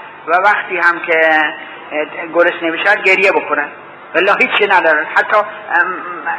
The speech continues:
حیوانات از او عاقل‌ترند، بدون، بدون که همونطور گفتیم گوسفند همون اول که متولد شد از دشمنش گرگ ببیند فرار می‌کند،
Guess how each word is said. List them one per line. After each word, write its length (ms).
حیوانات 520
از 160
او 60
عاقل‌ترند، 840
بدون، 280
بدون 360
که 80
همونطور 400
گفتیم 420
گوسفند 640
همون 360
اول 400
که 140
متولد 580
شد 200
از 120
دشمنش 440
گرگ 340
ببیند 400
فرار 260
می‌کند، 380